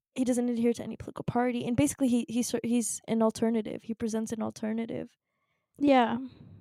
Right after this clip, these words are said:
Speaker 1: In the, in the political theater that exists, right?
Speaker 2: Right.
Speaker 1: So a lot of people look up
Speaker 2: Like
Speaker 1: to him. There's
Speaker 2: Donald
Speaker 1: no
Speaker 2: Trump.
Speaker 1: Exact-,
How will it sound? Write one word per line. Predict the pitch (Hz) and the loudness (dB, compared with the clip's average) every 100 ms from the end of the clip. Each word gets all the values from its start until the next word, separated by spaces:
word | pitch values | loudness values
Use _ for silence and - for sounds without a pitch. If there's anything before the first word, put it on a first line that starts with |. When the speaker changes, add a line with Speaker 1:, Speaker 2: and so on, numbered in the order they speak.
| - _ _ - | -20 _ _ 0
Speaker 1:
In | 247 240 | 2 6
the, | 233 226 226 | 6 4 2
in | 226 233 | 0 2
the | 226 220 220 214 214 214 214 _ _ _ _ _ _ _ _ _ _ _ _ - | 2 4 4 2 0 -2 -6 _ _ _ _ _ _ _ _ _ _ _ _ -6
political | - 247 233 214 226 214 214 214 214 240 - _ _ - | 2 4 4 2 -2 0 -2 -4 -6 -10 -18 _ _ -2
theater | 240 220 220 233 - _ | 2 2 0 -8 -12 _
that | 214 | -10
exists, | 220 - - - - - - _ - | -8 -10 -8 -8 -10 -14 -18 _ -6
right? | 214 220 | -4 0
Speaker 2:
Right. | 247 247 214 | 4 6 4
Speaker 1:
So | 233 | 4
a | |
lot | 226 | 2
of | 226 | 0
people | 233 226 | -2 -4
look | 226 | -2
up | 214 | 0
Speaker 2:
Like | |
Speaker 1:
to | 233 | 2
him. | 226 | 4
There's | 240 | 6
Speaker 2:
Donald | 233 | 8
Speaker 1:
no | 285 | 6
Speaker 2:
Trump. | 247 226 240 _ _ _ _ _ _ _ | 2 -2 -4 _ _ _ _ _ _ _
Speaker 1:
Exact-, | - 220 247 247 | -6 0 0 0